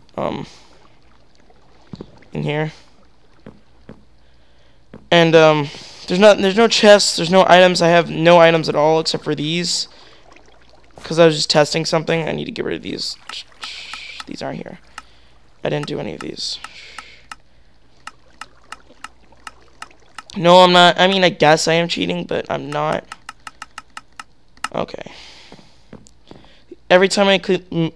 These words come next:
complete achievement, I click here, it sends me over there, I get five lucky blocks. Just 'cause, you know, make it more fun, more interesting. So you guys don't have to do anything. I hate stupid vein miner. I don't want it to be.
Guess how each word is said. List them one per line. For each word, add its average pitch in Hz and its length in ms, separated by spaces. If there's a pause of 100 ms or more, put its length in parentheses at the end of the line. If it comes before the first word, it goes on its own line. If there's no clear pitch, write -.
(120)
complete 165 340
achievement, 170 480
I - 60
click 156 240
here, 165 140
it 156 40
sends 156 220
me 156 60
over 147 80
there, 147 260
I - 40
get - 240
five 151 340
lucky 151 240
blocks. 156 500 (500)
Just - 200
'cause, 160 160
you 151 80
know, 143 260 (420)
make 165 160
it 151 80
more 160 200
fun, 156 420
more 151 180
interesting. 175 680 (640)
So - 160
you 147 160
guys 151 240
don't 147 120
have 143 80
to - 80
do 151 60
anything. 170 460 (3500)
I - 60
hate 160 420 (480)
stupid - 920
vein 143 260
miner. 92 520
I - 60
don't 160 220
want 160 200
it - 100
to - 140
be. - 340